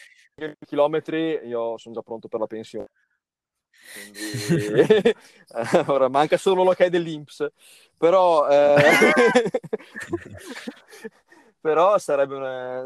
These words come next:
sai che forse, ma, hai, hai ragione tu, ho letto male io la notizia, e sarebbe veramente tanta, ma tanta, ma tu, per tutti, anche per chi sta aspettando di comprare una Model tre in attesa delle,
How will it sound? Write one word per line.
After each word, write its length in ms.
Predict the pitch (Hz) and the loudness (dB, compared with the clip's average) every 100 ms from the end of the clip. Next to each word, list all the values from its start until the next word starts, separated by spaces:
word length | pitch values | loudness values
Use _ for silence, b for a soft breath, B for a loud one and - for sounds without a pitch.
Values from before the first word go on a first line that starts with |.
| 127 | -12
sai 220 | - 135 | -2 0
che 160 | 143 147 | 2 0
forse, 360 | 135 - 135 120 | -2 0 0 0
ma, 680 | 123 120 120 113 110 104 113 | -4 -4 -4 -4 -4 -6 -6
hai, 120 | 120 | -6
hai 200 | 117 139 | -2 0
ragione 380 | 139 135 151 139 | 0 -2 -8 -10
tu, 160 | 143 | -4
ho 100 | 151 | 0
letto 240 | 135 - 131 | 0 -2 -4
male 200 | 135 135 | -4 -2
io 80 | |
la 80 | 135 | -4
notizia, 680 | 131 123 131 131 147 135 127 | -6 -10 -14 -8 -2 0 0
e 380 | 107 113 110 107 | -2 -2 -2 -6
sarebbe 400 | - 117 117 113 | -8 -8 -8 -8
veramente 460 | 113 113 117 123 123 | -8 -8 -10 -12 -6
tanta, 420 | 131 131 135 117 | -2 -2 -4 -10
ma 140 | 123 120 | -10 -8
tanta, 220 | 131 151 | -8 -8
ma 80 | 117 | -12
tu, 100 | 170 - | -16 -4
per 180 | 214 - | -4 -4
tutti, 260 | 185 226 160 | -16 -6 -6
anche 240 | 240 277 | -6 -8
per 180 | - 196 | -8 -8
chi 280 | - 196 127 | -10 -18 -8
sta 160 | - | -2
aspettando 720 | 156 - 170 - 220 202 143 | -2 -2 -14 -6 -4 -4 -6
di 100 | 131 | -12
comprare 580 | - 139 135 175 180 127 | -14 -16 -6 0 0 0
una 100 | 117 | -6
Model 300 | 127 143 214 | -8 -8 -8
tre 220 | - - - | -6 -6 -4
in 80 | |
attesa 340 | 180 - 160 214 | -6 -10 -8 -6
delle, 280 | 165 139 | -6 -8